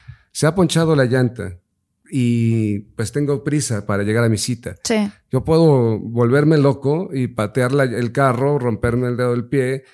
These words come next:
Speaker 1: arrancarme la camisa y
Speaker 2: <laughs>
Speaker 1: no llegar a la cita y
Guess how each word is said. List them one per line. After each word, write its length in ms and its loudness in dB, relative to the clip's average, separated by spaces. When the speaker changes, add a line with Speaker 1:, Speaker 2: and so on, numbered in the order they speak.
Speaker 1:
arrancarme 600 2
la 120 -2
camisa 480 4
y 40 6
Speaker 2:
<laughs> 160 8
Speaker 1:
no 200 8
llegar 240 2
a 40 2
la 120 2
cita 320 -2
y 100 -2